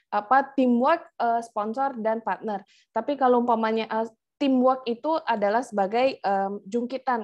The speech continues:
kan. Nah, tapi kalau umpamanya dari perspektifnya Ibu Rosni, mungkin, em, eh, apa, jung-, em, pengungkit itu bisa digabungkan juga dengan, em, headquarters Atomy, eh, dan Pak Hangil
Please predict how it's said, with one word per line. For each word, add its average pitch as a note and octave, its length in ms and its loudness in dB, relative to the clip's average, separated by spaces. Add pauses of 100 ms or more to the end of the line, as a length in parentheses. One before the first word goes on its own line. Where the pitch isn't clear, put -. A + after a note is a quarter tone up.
kan. F#3 160 -10
Nah, F3+ 80 -14
tapi A3 240 -6
kalau A#3+ 240 2
umpamanya A3 400 0
dari G3+ 320 0
perspektifnya A3 1040 -4
Ibu G#3 240 -2
Rosni, C4+ 480 0 (240)
mungkin, D#4+ 480 -2
em, A#3 260 0 (600)
eh, A3+ 520 2 (280)
apa, A#3 320 0
jung-, A#3+ 320 -4 (160)
em, G3+ 320 -6 (300)
pengungkit D#4 560 2
itu B3+ 160 -2
bisa C4+ 400 4
digabungkan A3+ 800 2
juga A3+ 320 0
dengan, A3+ 560 -4 (400)
em, A3+ 560 0 (320)
headquarters A#3+ 560 -2
Atomy, A#3+ 640 -2
eh, G#3+ 720 2
dan B3 400 2 (160)
Pak A3+ 160 -2
Hangil A3 400 -4